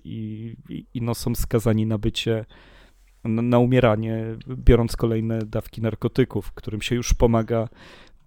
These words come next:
e, nie wiem, no, no powstają te centra, gdzie dostajesz czyste, e, strzykawki, czyste lówki, czyste cokolwiek, nie wiem, co tam jeszcze jest im potrzebne,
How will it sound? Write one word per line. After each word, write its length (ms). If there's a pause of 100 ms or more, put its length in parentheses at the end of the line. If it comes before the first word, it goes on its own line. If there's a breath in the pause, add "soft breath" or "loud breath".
(120)
e, 240 (580)
nie 180
wiem, 120
no, 140
no 220 (100)
powstają 460
te 100
centra, 420
gdzie 220
dostajesz 640
czyste, 720 (220)
e, 180
strzykawki, 1080
czyste 380
lówki, 380
czyste 320
cokolwiek, 520
nie 140
wiem, 120
co 100
tam 160
jeszcze 260
jest 180
im 80
potrzebne, 540